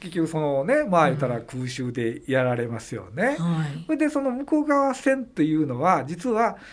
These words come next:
Speaker 1: その通勤だけじゃなくて、
Speaker 2: はい。
Speaker 1: じゃあ、ここまでね、その人をね、もう、その向こう大橋のところから向こう側を経て、向こう側団地のね、場所にあった須崎駅まで電車は通ったけども、ほんなら、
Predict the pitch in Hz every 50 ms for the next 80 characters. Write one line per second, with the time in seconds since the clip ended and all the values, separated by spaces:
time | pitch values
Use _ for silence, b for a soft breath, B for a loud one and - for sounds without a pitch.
0 | B B - 220 220 226 220 202 208 B B B B B B B _ _ _ -
1 | - 220 226 240 247 247 233 233 - - 262 269 269 277 269 269 254 - 330 349
2 | - 392 359 349 269 196 160 139 147 170 175 175 151 123 - - - - 233 214
3 | 156 135 B B B B 170 170 202 349 359 349 330 - - - 208 226 226 -
4 | 453 466 - - 135 113 95 92 156 - - b b b b b b b b b
5 | _ - 180 180 170 165 165 - - 311 214 147 127 127 123 139 135 117 - 190
6 | 160 151 151 165 151 147 147 147 - 170 170 175 165 156 147 143 156 151 147 147
7 | 175 165 170 175 165 170 170 - 269 254 208 160 139 139 139 143 - 151 147 147
8 | 143 139 143 143 131 131 165 165 - 208 233 196 - B B B B 156 143 160
9 | 151 147 147 143 139 147 151 147 135 123 - 135 131 135 190 262 277 175 160 139
10 | - 143 139 139 131 127 - - 131 - - 160 147 151 143 143 - 151 139 139
11 | 147 170 214 190 151 131 127 160 156 143 151 147 131 131 127 - 202 175 175 -
12 | 131 117 123 117 135 180 240 208 - B B B B B B B B B - -
13 | 466 453 453 - - 151 175 247 311 202 131